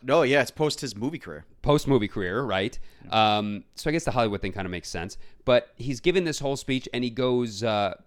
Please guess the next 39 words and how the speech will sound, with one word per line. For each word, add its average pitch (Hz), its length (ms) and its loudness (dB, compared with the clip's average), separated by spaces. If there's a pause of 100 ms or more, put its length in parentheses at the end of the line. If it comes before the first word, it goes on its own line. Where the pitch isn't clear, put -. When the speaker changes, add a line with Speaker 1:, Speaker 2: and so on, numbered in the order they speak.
(120)
Speaker 2:
he 110 60 -12
invites 127 200 -2
these 127 100 -10
two 135 100 -6
managers, 117 260 -2
and 110 100 -6
basically 123 320 -2
he's 107 140 -4
like, 101 240 -4 (580)
"Uh, 113 180 6
yeah, 107 140 2
my 101 120 0
career's 135 380 0
in 117 100 -2
the 101 60 -4
toilet." 92 460 -6 (720)
And 123 500 -2 (240)
my 151 200 2
thought 120 340 2
was, 107 360 0 (160)
when 110 400 6
did 247 140 4
that 226 160 4
happen? - 480 -2 (720)
So 170 200 4
again, 175 320 2
this 170 260 2
is 180 180 -6 (100)
Speaker 1:
'Cause 156 140 -2
they 147 80 4
Speaker 2:
it 135 60 -2
Speaker 1:
did 160 140 4
it 175 80 4
with 170 120 2
a 151 60 -2
voiceover 139 580 -2
over 123 160 -2
a 113 40 -4
montage, 117 380 -6